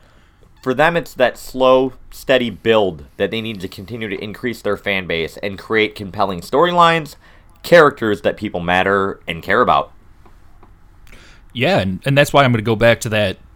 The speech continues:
Speaker 2: that one million point that, that I was talking about, because, um, going back to T N A, I mean,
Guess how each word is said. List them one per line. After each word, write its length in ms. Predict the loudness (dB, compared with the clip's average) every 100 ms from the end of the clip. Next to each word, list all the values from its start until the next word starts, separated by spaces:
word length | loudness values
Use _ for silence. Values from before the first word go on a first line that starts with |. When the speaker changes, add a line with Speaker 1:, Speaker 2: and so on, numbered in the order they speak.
| -2
Speaker 2:
that 300 | 0 0 2
one 240 | 2 4
million 360 | 2 2 0 -2
point 340 | -4 -6 -6
that, 180 | -6 -6 -8
that 140 | -6
I 60 | -6
was 160 | -6 -4
talking 340 | -2 -2 -6
about, 260 | -6 -6 -6
because, 440 | 2 2 2 -2 -10 -20 0
um, 280 | 4 4 2
going 240 | 4 4
back 140 | 4 0
to 60 |
T 180 | -4 -2
N 80 | 0
A, 220 | 0 -2
I 20 |
mean, 240 | -2 -2